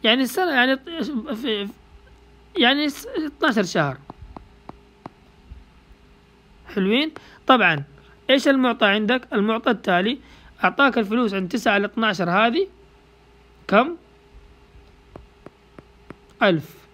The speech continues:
يبغاك تحسب لك في three cases هذه، عند الصفر، عند الناو، وبعد أربع شهور، وبعد، بعد، بعد فترة سداد الاستحقاق بثلاثة شهور. طيب،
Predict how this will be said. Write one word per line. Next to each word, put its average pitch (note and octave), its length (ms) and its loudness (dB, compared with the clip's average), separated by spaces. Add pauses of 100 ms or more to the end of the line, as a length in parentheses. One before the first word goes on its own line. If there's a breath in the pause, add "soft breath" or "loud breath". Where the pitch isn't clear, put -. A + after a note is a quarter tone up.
(600 loud breath)
يبغاك C#4 320 4
تحسب C#4 360 -2
لك D4+ 160 4
في C#4+ 120 -6
three C4 300 0
cases G3 300 -2
هذه، E3 280 0
عند F3 140 -4
الصفر، C#4 520 -2
عند F#3+ 220 -2
الناو، A3 440 0 (540 loud breath)
وبعد F#3+ 320 2
أربع G#3+ 280 0
شهور، B3 440 0 (720 soft breath)
وبعد، G#3+ 500 0 (300)
بعد، G3+ 360 2 (140)
بعد F#3+ 160 4
فترة A3+ 280 -4
سداد A3+ 200 2
الاستحقاق A3 460 -4
بثلاثة G3 380 -4
شهور. - 200 -12 (580 soft breath)
طيب، E3+ 260 0